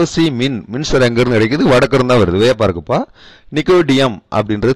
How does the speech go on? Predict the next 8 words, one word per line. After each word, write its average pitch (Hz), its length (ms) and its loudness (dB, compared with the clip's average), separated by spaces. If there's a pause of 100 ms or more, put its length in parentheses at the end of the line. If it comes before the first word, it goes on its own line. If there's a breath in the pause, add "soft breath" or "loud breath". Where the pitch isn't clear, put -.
(120)
தெற்கு 170 300 0
வியட்நாம். 92 360 -2 (280)
நிக்கிறோம்ல, 127 560 0 (220)
எங்க? 139 200 -4 (240)
தெற்க. 139 280 -2 (340)
வியப்பா 127 320 -2
இருக்குப்பா, 80 340 -6 (200)
செம 127 380 -2